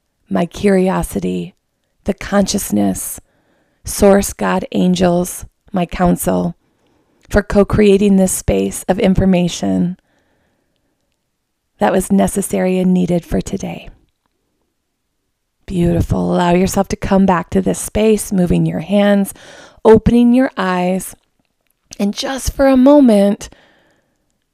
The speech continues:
think about what you just experienced. Some of you will have not experienced anything, and that's okay. This is a practice.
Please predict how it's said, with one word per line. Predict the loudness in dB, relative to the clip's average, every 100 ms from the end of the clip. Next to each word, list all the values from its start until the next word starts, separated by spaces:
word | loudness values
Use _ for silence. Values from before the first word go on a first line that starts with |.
| _
think | 2 4 4
about | 2 2 4
what | 2
you | 2
just | 0 -2 -2
experienced. | -8 2 2 2 -4 -8 -12 -20 -16 -12 -12 _ _ _
Some | -2 2 6
of | 6 6
you | 6
will | 6 4
have | 2 0
not | 0 0
experienced | -2 -2 0 0 -2 -2
anything, | -2 0 -2 -2
and | -2 -2
that's | -2 -4
okay. | -4 -6 -4 -2
This | 0 -2
is | 0
a | 0
practice. | 0 -2 -6 -10 -8 -10